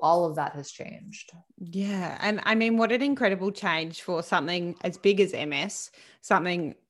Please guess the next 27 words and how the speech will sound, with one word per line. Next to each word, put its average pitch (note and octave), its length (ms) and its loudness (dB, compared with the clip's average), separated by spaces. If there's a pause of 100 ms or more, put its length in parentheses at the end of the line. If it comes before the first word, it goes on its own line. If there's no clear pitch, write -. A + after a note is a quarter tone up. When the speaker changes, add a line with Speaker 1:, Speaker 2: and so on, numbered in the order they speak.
(480)
Speaker 2:
that, F#3+ 400 0
like, F#3+ 240 2
uh, - 200 0
you A3+ 120 4
know, F3+ 180 4
a F#3+ 60 4
life-changing G3 680 4
diagnosis, F3 600 -2
to F3+ 100 -6
have E3+ 640 2 (440)
such - 520 0
a G3+ 60 2
profound F3+ 540 0
impact F3+ 420 -4
on F3+ 180 -4
the F3+ 120 -2
life D3+ 320 -4
around E3+ 340 -4
you. A#3 140 0
And G#3 180 -2
I G3+ 40 0
think, A#3 220 -2
like G3 220 2
you F#3+ 160 0
said, D#3+ 400 -4 (960)
most A3+ 640 4
people G3 680 0